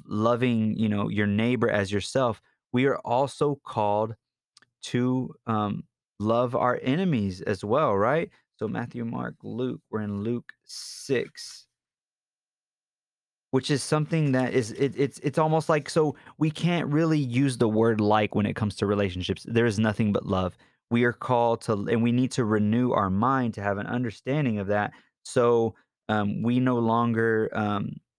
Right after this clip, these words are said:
can differentiate feelings between your friends, your family,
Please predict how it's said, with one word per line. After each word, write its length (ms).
can 380
differentiate 880
feelings 760
between 880
your 100
friends, 520
your 100
family, 640